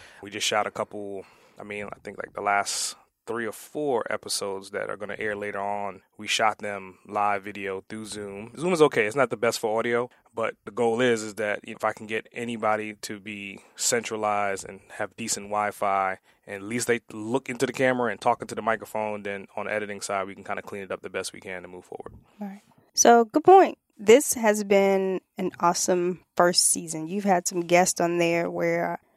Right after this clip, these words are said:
Speaker 2: you know, I haven't really been a part of every single interview that you've done. So some of them have been surprises for me <laughs> as well.
Speaker 1: Mm-hmm.
Speaker 2: I know you're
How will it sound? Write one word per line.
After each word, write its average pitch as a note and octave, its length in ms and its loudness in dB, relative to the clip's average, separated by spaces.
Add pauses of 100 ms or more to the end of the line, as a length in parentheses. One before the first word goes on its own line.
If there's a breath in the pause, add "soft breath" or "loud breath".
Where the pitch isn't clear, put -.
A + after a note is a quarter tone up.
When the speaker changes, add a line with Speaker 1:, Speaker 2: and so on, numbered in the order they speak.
(100)
Speaker 2:
you F#3+ 120 2
know, F3+ 180 6
I G#3+ 200 8
haven't A3 440 6
really G3+ 340 6
been G3 200 6
a F#3 80 4
part G3+ 260 6
of F3 80 0
every F#3 240 2
single F3+ 260 2
interview E3+ 420 0
that E3+ 180 4
you've E3+ 160 -4
done. G#3 400 6
So F3 440 8
some G#3+ 280 6
of G3+ 100 4
them F#3+ 140 6
have F3 120 2
been F3 140 4
surprises F3+ 580 4
for - 160 0
me F#3 320 2
<laughs> - 40 -14
as F#3 160 4
well. F#3 240 10
Speaker 1:
Mm-hmm. - 560 -12
Speaker 2:
I F#3 60 6
know G#3 120 8
you're G3 320 4